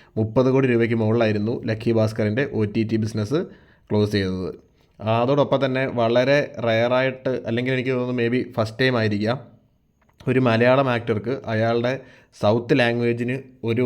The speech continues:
ഒ ടി ടി ഡീൽ, ഹിന്ദിക്ക് മറ്റൊരു ഡീൽ, അങ്ങനെ ഒരു സ്പ്ലിറ്റ് ബിസിനസ് ആ ഒരു രീതിയിൽ ഒ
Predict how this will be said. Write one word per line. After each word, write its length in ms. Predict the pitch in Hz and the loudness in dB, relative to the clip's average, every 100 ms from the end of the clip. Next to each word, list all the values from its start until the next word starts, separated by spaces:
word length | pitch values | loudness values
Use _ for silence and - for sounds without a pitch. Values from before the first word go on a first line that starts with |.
| 113 | 0
ഒ 20 | 113 | 0
ടി 80 | 117 113 | -2 -2
ടി 80 | 110 107 | -2 -2
ഡീൽ, 160 | 107 131 196 - _ _ _ _ - | -2 -4 -6 -16 _ _ _ _ -4
ഹിന്ദിക്ക് 420 | 127 123 127 135 - 120 | -2 0 0 -2 -2 -2
മറ്റൊരു 300 | 110 120 107 | -2 -2 0
ഡീൽ, 160 | 101 98 101 | -2 -4 -4
അങ്ങനെ 280 | 110 113 120 - | -4 -2 -4 -4
ഒരു 100 | 120 120 | -4 -4
സ്പ്ലിറ്റ് 380 | - 113 113 151 | -2 -4 -2 -2
ബിസിനസ് 400 | 123 120 120 113 90 110 | -2 -2 -6 -4 -8 -4
ആ 20 | 117 | -2
ഒരു 140 | 131 127 120 | 0 0 0
രീതിയിൽ 380 | 113 110 117 117 117 - - - _ _ _ _ _ _ | 0 2 4 4 2 -2 -14 -20 _ _ _ _ _ _
ഒ 40 | - | -2